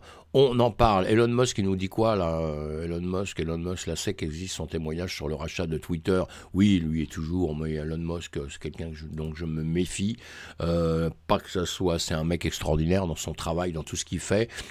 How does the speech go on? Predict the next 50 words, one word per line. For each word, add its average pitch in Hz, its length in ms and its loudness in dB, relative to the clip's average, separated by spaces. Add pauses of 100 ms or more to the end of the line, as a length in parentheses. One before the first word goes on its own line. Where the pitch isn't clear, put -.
mais 87 140 6
il 82 80 6
a 80 60 2
bien 87 220 2
compris 90 340 2
aussi, 87 480 0
euh, 80 80 4
les 80 100 4
réseaux, 82 440 4
il 82 80 0
a 71 80 -4
bien 78 240 -2
compris 90 400 8
un 82 60 -2
peu 90 160 4
comment 82 240 -2
les 85 100 -2
choses 80 240 -4
font, - 340 -6 (320)
f-, - 400 -4
font, 107 400 0
et 85 140 2
de - 40 -4
temps 82 180 -2
en 80 40 -2
temps, 92 180 -2
il 92 120 0
fait - 120 -4
en 76 100 -4
sorte - 220 -6
que 85 100 -4
les 76 60 -2
gens 80 140 -4
soient 78 200 -4
un 73 40 -4
peu - 140 10
fomo 87 440 2 (300)
pour, 92 320 8
euh, 82 220 2
je 85 100 -4
pense, - 380 2
lui 90 160 0
tirer 85 320 0
des 80 80 0
profits 80 380 -6
derrière 76 320 -6
tout 82 100 -10
ça, 73 220 -4
évidemment, 71 480 -6
évidemment. 69 440 -8